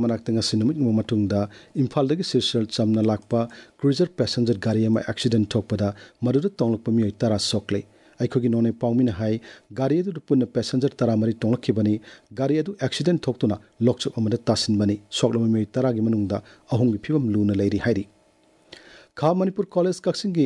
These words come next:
ꯏꯟꯇꯔꯅꯦꯜ ꯀ꯭ꯋꯥꯂꯤꯇꯤ ꯑꯦꯁꯨꯔꯦꯟꯁ ꯁꯦꯜ ꯑꯃꯗꯤ ꯋꯨꯃꯦꯟ ꯁꯦꯜꯅ ꯔꯣꯌꯦꯜ ꯑꯦꯀꯥꯗꯃꯤ ꯑꯣꯐ ꯂꯣ ꯑꯣꯏꯅꯥꯝꯒ ꯄꯨꯟꯅ ꯈꯨꯠꯁꯝꯅꯗꯨꯅ ꯉꯁꯤ ꯈꯥ ꯃꯅꯤꯄꯨꯔ ꯀꯣꯂꯦꯖ ꯀꯛꯆꯤꯡꯒꯤ ꯃꯜꯇꯤꯄꯔꯄꯁ ꯍꯣꯜꯗ ꯑꯥꯏꯟꯒꯤ ꯂꯝꯗ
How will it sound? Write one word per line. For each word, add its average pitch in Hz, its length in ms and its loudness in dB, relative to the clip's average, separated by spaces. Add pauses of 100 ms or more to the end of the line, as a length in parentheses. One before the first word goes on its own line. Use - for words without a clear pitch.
(140)
ꯏꯟꯇꯔꯅꯦꯜ 143 320 0 (100)
ꯀ꯭ꯋꯥꯂꯤꯇꯤ 135 360 -2 (160)
ꯑꯦꯁꯨꯔꯦꯟꯁ 135 460 0
ꯁꯦꯜ 120 200 0
ꯑꯃꯗꯤ 113 280 2 (360)
ꯋꯨꯃꯦꯟ 156 300 2
ꯁꯦꯜꯅ 113 400 0 (320)
ꯔꯣꯌꯦꯜ 127 260 4
ꯑꯦꯀꯥꯗꯃꯤ 139 360 0
ꯑꯣꯐ 107 280 -4
ꯂꯣ 110 140 2
ꯑꯣꯏꯅꯥꯝꯒ 120 480 0
ꯄꯨꯟꯅ 107 240 2
ꯈꯨꯠꯁꯝꯅꯗꯨꯅ 107 500 0
ꯉꯁꯤ 101 240 -2 (420)
ꯈꯥ 131 100 -2 (100)
ꯃꯅꯤꯄꯨꯔ 123 360 -2
ꯀꯣꯂꯦꯖ 127 300 2
ꯀꯛꯆꯤꯡꯒꯤ 120 420 0 (400)
ꯃꯜꯇꯤꯄꯔꯄꯁ 123 640 0
ꯍꯣꯜꯗ 110 320 0 (420)
ꯑꯥꯏꯟꯒꯤ 127 320 2
ꯂꯝꯗ 131 240 0